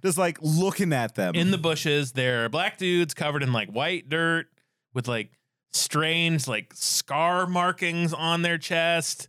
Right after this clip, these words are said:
Speaker 1: Right. Like, it makes a cool, like, diamond
Speaker 2: Yeah,
Speaker 1: shape.
Speaker 2: they're, like, they're obviously supposed to be tribal Africans.
Speaker 1: Right.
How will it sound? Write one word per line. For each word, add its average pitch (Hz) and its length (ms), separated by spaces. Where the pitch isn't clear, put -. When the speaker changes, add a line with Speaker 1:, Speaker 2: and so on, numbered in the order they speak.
Speaker 1:
Right. 123 400
Like, 139 180
it 147 140
makes 151 240
a 147 40
cool, 139 240
like, 117 220
diamond 120 540
Speaker 2:
Yeah, 160 60
Speaker 1:
shape. - 140
Speaker 2:
they're, 165 120
like, 165 260
they're 170 200
obviously 185 440
supposed 160 340
to 143 60
be 139 420
tribal 139 640
Africans. 165 800
Speaker 1:
Right. 117 320